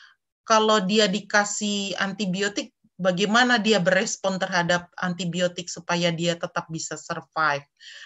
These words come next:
Nah, kalau dia bisa survive karena yang ini, eh, highly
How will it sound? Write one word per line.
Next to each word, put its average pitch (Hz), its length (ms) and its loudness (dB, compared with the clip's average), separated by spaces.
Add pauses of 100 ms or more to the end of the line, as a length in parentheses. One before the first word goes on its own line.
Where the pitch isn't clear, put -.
(120)
Nah, 170 80 -4
kalau 180 400 0 (560)
dia 196 400 2
bisa 190 240 0
survive 185 640 2
karena 175 720 2 (160)
yang 175 240 0
ini, 226 560 0 (320)
eh, 180 440 0 (840)
highly 196 720 2